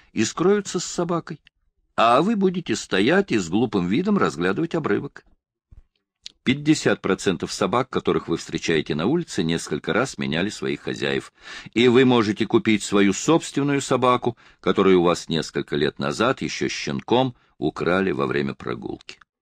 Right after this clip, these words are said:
Но самая большая опасность быть украденной грозит собаке, когда её выводят для отправления малой и большой физиологической надобности. Особенно много пропадает их при последнем акте. Вот почему каждая собака –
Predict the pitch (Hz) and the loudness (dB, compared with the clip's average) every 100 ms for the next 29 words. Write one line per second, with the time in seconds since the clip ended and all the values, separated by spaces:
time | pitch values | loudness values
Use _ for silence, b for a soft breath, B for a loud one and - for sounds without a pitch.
0 | _ _ _ 85 90 98 87 78 82 - | _ _ _ -4 0 0 0 0 -2 0
1 | 80 78 85 82 - 80 - - 85 76 | 0 2 0 -2 -6 -8 -6 -4 -2 -4
2 | - 85 85 80 82 71 71 71 80 - | -4 -2 0 0 -2 -2 -4 -2 -4 -6
3 | - 64 92 107 - 62 B B B 73 | -6 -2 -2 -2 -4 -8 B B B -4
4 | 76 85 80 73 80 78 80 92 87 85 | 0 2 2 2 2 2 4 4 2 0
5 | - - 64 82 78 - 80 82 82 80 | -4 -12 -2 -2 -2 -2 0 2 0 0
6 | 78 87 92 104 - b - 190 - - | 2 4 4 2 -2 b -8 -4 0 -2
7 | - - 220 - - _ _ - - 71 | -2 -2 0 -2 -4 _ _ -10 -6 -2
8 | 78 71 71 69 67 - - 71 65 57 | -2 -2 -2 -6 -10 -10 -4 -4 -2 -4
9 | - 55 62 - - B B - 170 185 | -8 -14 -14 -14 -14 B B -2 2 4
10 | 165 147 143 127 120 104 101 90 90 - | 4 2 2 0 0 0 0 2 2 2
11 | 85 - 80 - - 82 101 67 62 58 | -4 -4 -6 -6 -4 -2 -2 -2 -4 -4
12 | - 62 - B B 160 - - 95 92 | -6 -14 -16 B B 0 2 0 0 0
13 | - 92 90 69 76 69 73 85 113 107 | 2 2 2 2 0 0 -2 0 0 -2